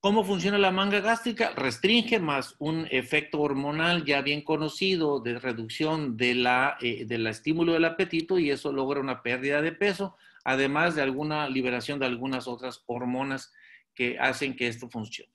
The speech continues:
El bypass gástrico, una cirugía añeja, muy conocida, en la que se hace una mezcla de un estómago reducido de tamaño y una desviación de los alimentos para evitar el paso de los mismos por el primer metro o metro y medio del intestino delgado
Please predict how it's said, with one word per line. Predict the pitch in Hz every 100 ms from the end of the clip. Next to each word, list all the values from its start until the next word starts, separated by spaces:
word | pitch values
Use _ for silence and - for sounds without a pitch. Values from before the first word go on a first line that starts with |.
| _
El | 143
bypass | 165 214 202 190
gástrico, | 185 226 214 226 -
una | 180 160
cirugía | 139 127 110 151 143 - _ _ _
añeja, | 127 120 165 208 - 175 170 - _
muy | - 151 165
conocida, | 151 123 113 165 190 180 156
en | 135
la | 120
que | 120
se | 113
hace | 123 139 147
una | 143
mezcla | 135 135 135 139
de | 127
un | 120 135 131 _ _ -
estómago | 117 113 170 180 156
reducido | 131 131 120 113 165 160
de | 131
tamaño | 127 135 151 151 139 _ _ _ -
y | 135
una | 160 156
desviación | 139 120 120 120 117 160 180 190
de | 147
los | 123 117 127
alimentos | 120 123 131 151 147 151 - _ _ _ 131
para | 127
evitar | 127 120 117 139 143 - -
el | 131 117
paso | 117 156 - 143
de | 127
los | 123 117
mismos | 139 147 143 135 -
por | 123
el | 117 117
primer | 120 123 143
metro | 135 135 147 147 135 127
o | 117
metro | 120 135 131
y |
medio | 123 127 127
del | 117 117 113
intestino | 110 113 110 135
delgado | 127 131 151 156 143